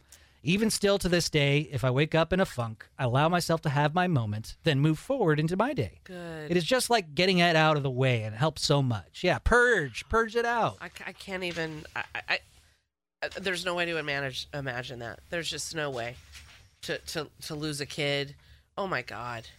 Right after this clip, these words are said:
Speaker 1: Yeah.
Speaker 2: No, and then you still have, I, I, I just, I'm bowing to you because I, I'm always amazed at the strength of people. I'm just in awe of them when they still have children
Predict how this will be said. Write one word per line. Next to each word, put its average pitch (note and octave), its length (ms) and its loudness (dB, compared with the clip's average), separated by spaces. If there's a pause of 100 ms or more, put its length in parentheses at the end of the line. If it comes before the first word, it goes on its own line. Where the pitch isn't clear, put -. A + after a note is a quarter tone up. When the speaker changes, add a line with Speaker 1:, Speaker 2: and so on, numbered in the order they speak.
(320)
Speaker 1:
Yeah. B2 180 -2
Speaker 2:
No, D#3 180 0
and E3 140 -2
then D#3+ 100 -2
you D#3+ 80 -4
still D#3+ 240 -4
have, C#3+ 360 -2 (360)
I, F#3 440 4
I, F3 160 0 (100)
I F#3 200 0
just, - 520 -10
I'm G#3+ 200 -2
bowing F3+ 500 0
to E3+ 120 -12
you C3+ 280 -8
because D#3 340 -4
I, D#3+ 340 0
I'm D#3+ 280 -4
always F#3+ 520 -4 (480)
amazed D#3+ 680 -2
at D#3 180 -8
the D3 60 -12
strength C3+ 640 -8
of F#3+ 180 -8
people. A#3 640 -6 (240)
I'm F3 140 -4
just F#3 180 -4
in E3+ 180 -4
awe F3 360 2
of D3+ 140 -6
them C#3+ 420 -2 (420)
when D#3 560 -2 (280)
they E3 160 0
still F#3 600 -4
have F#3 240 -6
children E3+ 640 -2